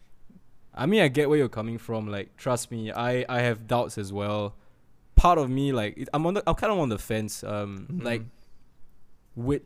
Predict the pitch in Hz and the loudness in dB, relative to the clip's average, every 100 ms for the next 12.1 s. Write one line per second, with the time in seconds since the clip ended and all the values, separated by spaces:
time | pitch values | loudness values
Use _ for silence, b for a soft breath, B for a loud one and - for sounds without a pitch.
0 | - 151 156 - - 156 170 190 170 104 | -6 -4 -2 0 4 4 4 4 0 -2
1 | 104 107 92 107 117 - 131 117 104 107 | -4 -4 -4 -6 -6 -4 -4 -4 -6 -6
2 | 107 - 113 110 135 120 104 - - 113 | -6 -6 -4 0 0 -2 -4 -8 -6 -4
3 | 110 104 90 - - 110 - 117 107 110 | -4 -4 -8 -14 -8 -8 -6 -8 -8 -8
4 | 104 - 127 117 107 107 113 113 131 139 | -10 -8 -6 -4 -4 -6 -4 0 0 2
5 | 127 120 107 113 107 101 107 104 101 95 | 2 0 -2 -6 -6 -6 -6 -6 -8 -8
6 | 101 98 104 101 101 - - 110 110 - | -8 -8 -6 -8 -10 -14 -4 -2 -2 -6
7 | - - - - 127 139 113 117 139 127 | -20 -20 -20 -6 2 2 2 -2 0 0
8 | - 127 127 113 110 - 123 113 110 117 | 2 0 0 -2 -4 -4 -4 -4 -2 -4
9 | 120 104 113 113 104 101 104 110 101 107 | -4 -4 -2 -2 -2 -6 -8 -8 0 2
10 | 104 104 - 107 104 104 101 95 95 - | 4 2 -2 -4 -6 -6 -8 -8 -8 -10
11 | 104 104 104 - 98 - 104 101 101 95 | -10 -10 -10 -8 -8 -6 -10 -8 -8 -8